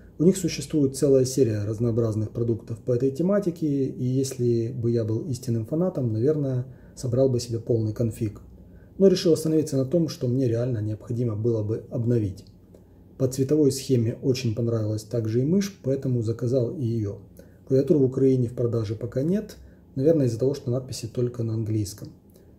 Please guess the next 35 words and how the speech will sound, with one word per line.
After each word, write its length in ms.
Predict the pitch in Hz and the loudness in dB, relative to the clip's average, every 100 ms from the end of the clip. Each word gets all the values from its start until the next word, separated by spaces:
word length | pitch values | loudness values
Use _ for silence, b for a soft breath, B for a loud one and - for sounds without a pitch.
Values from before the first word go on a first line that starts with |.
| - | -4
Э, 200 | 127 120 | 0 2
в 60 | 117 | 4
любом 220 | 165 220 | 4 4
случае, 520 | - 180 - 160 151 | 4 0 2 2 2
там 260 | 175 143 123 | 0 -2 -2
отсутствует 420 | 110 131 123 120 | -2 -2 -2 -4
цифровой 360 | 123 139 139 135 | -6 0 2 2
блок, 340 | 190 202 - - | 2 0 -4 -6
а 100 | 120 | -4
это 200 | 156 123 | -4 -2
меня 180 | 117 117 | -2 0
не 120 | 110 | 0
очень 360 | 117 - 113 - | -2 -4 -8 -10
устраивает. 640 | - - 107 98 82 - - - - - - - - - - | -10 -4 -4 -4 -10 -14 -16 -20 -20 -20 -20 -20 -20 -20 -4
Принт 280 | 151 170 - | 4 4 4
на 60 | 135 | 0
коврике 440 | 151 131 131 131 | 4 6 6 4
очень 240 | 127 127 117 | 2 2 0
четкий 480 | 151 175 - 160 | 2 2 0 -2
и 180 | 147 127 | -2 -2
выглядит 340 | 123 120 113 107 | 0 0 -2 -4
отлично. 640 | 107 123 - 139 160 185 - B B B - | -2 -2 -2 -4 -4 -4 -10 B B B -4
На 100 | 127 | 0
резиновой 500 | 127 147 143 123 117 | 2 4 6 6 4
основе 920 | - 127 - 143 135 113 110 104 104 | 0 -6 -2 2 2 2 0 -2 -4
заметил 440 | 98 117 120 120 107 | -2 0 0 0 -2
небольшой 520 | 113 107 117 - 113 | -2 -2 -2 -2 -2
дефект 420 | 113 113 113 - | -2 -2 -4 -4
отливки, 600 | 117 120 117 - - 202 | -6 -2 -4 -4 0 2
но 280 | 165 127 156 | 2 0 0
не 140 | 135 | 0
думаю, 320 | 117 139 127 117 | 2 2 2 0
что 240 | - 117 | 0 -2
это 140 | 113 | -2
критично. 600 | 110 120 113 107 - - | -2 -2 0 -4 -6 -14